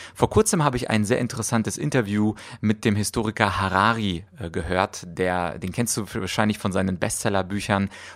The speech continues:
Homo Deus oder Homo Sapiens. Und dort hat er eine ziemlich interessante Frage gestellt. Und zwar, Google, also die Datenkrake Google, behauptet ja gut zu sein. Und, äh, selbst wenn wir das akzeptieren,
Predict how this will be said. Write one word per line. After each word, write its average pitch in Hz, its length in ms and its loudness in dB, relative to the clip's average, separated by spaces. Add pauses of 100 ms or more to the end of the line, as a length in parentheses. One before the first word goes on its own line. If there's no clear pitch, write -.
(100)
Homo 113 220 2
Deus 113 580 4
oder 95 320 -2
Homo 92 200 -2
Sapiens. 110 640 -2 (340)
Und 113 160 2
dort 170 160 6
hat 185 120 -2
er - 100 2
eine 123 180 0
ziemlich 143 340 -6
interessante 110 640 -4
Frage 104 500 -2
gestellt. - 640 -10 (420)
Und 107 200 0
zwar, 147 480 4 (340)
Google, 185 640 2
also 196 220 2
die 90 160 -8
Datenkrake 104 800 2
Google, 113 380 0
behauptet 131 640 0
ja 143 140 2
gut 147 380 -6
zu - 240 -2
sein. 78 640 -6
Und, 95 400 -2
äh, 101 220 2
selbst 104 560 0
wenn 202 260 4
wir 190 100 6
das 160 180 4
akzeptieren, - 760 -2